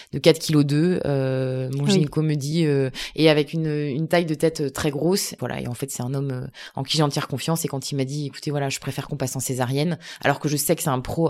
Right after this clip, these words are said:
Speaker 1: accouchement voix basse à quatre-vingt-seize pour cent, je, je sais qu'à ce moment-là, c'est, c'est pour, euh,
Speaker 2: Bien sûr.
Speaker 1: moi, ma fille. Et voilà, et en fait, ça m'a pas du tout, du tout perturbée.
Speaker 2: Et au final, elle pesait combien ?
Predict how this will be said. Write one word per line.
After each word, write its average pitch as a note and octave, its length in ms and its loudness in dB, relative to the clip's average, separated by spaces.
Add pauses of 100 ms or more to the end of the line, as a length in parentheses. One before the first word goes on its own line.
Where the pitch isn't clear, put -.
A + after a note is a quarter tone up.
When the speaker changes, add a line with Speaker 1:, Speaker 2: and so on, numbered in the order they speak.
Speaker 1:
accouchement D#3+ 440 0
voix D3 180 4
basse D3 380 4 (160)
à G#2+ 100 -10
quatre-vingt-seize C3+ 440 -8
pour - 180 -14
cent, E3+ 180 -4 (200)
je, A2+ 140 -6
je B2 140 -6
sais C#3+ 140 0
qu'à C#3 80 -2
ce D3 100 -4
moment-là, C#3 240 0
c'est, B2 220 0
c'est A#2+ 180 -8
pour, C3 280 -10
euh, A#2+ 220 -6
Speaker 2:
Bien G3+ 200 2
sûr. C3+ 180 0
Speaker 1:
moi, D3+ 240 2
ma C#3 140 -2
fille. F#3 340 0 (340)
Et C3+ 60 -4
voilà, C#3 240 4
et C#3+ 80 4
en C3+ 80 2
fait, D#3 340 -2
ça C#3 140 -2
m'a C#3 140 2
pas D#3 180 4
du D#3+ 240 0
tout, E3 240 -6 (100)
du D#3 120 -4
tout - 120 -12
perturbée. C#3+ 520 -2 (120)
Speaker 2:
Et G3 60 2
au F3+ 60 2
final, F#3 240 4
elle F#3 80 4
pesait E3 200 2
combien ? F3 300 2